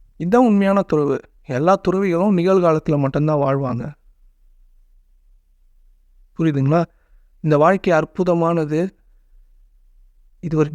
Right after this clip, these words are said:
கிஃப்ட், இறைவனிடமிருந்து கிடைத்த கிஃப்ட். நம்ம நம்மளை தாழ்த்திக்கணும்னா, "என்ன நம்ம இவ்வளோ கொடுத்தோம், இல்லைன்னு, இல்லை, இல்லைன்னு சொல்றா" அப்படின்னு தான் இறைவன் வந்து நம்மகிட்ட இருக்க எல்லாத்தையும் எடுத்துருவாரு.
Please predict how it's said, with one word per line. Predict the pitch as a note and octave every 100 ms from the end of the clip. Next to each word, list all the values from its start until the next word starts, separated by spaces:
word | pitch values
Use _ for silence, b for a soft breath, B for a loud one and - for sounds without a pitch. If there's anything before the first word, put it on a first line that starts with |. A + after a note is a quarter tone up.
| F#3
கிஃப்ட், | - - F3+ - -
இறைவனிடமிருந்து | D3 F3+ F3+ D#3+ D3 D3 D#3
கிடைத்த | E3+ D#3 D#3+ D3+
கிஃப்ட். | C3 B2+ _ C3 - _ _ _ -
நம்ம | D3+ D#3+
நம்மளை | D#3+ D#3+ D#3 E3
தாழ்த்திக்கணும்னா, | F#3 G3+ F#3+ E3+ D#3+ E3 A#3 C4 _ _ _ _ _ _ _ _ _ _ _ _
"என்ன | G3 G#3+
நம்ம | F3+
இவ்வளோ | D3 E3 G3+
கொடுத்தோம், | F#3+ G3+ - B3 G#3+
இல்லைன்னு, | G3 G#3+ A3
இல்லை, | G#3 G3 G3+ G#3 G3
இல்லைன்னு | G3 G3+ G#3
சொல்றா" | F#3+ E3 D#3+ D#3+ D#3
அப்படின்னு | C#3+ F3 E3+
தான் | F#3 G#3 _ _ _ _ _ _ _
இறைவன் | E3 F#3 F#3
வந்து | E3 D3+ D3+ F3 D#3 B2+ B2 - _ _ _ _ _ _ _ _ _ _ _ _ _ _ _ -
நம்மகிட்ட | E3+ E3+ E3+ F3+
இருக்க | F3
எல்லாத்தையும் | D#3+ E3 E3 D#3
எடுத்துருவாரு. | - E3 C#3 B2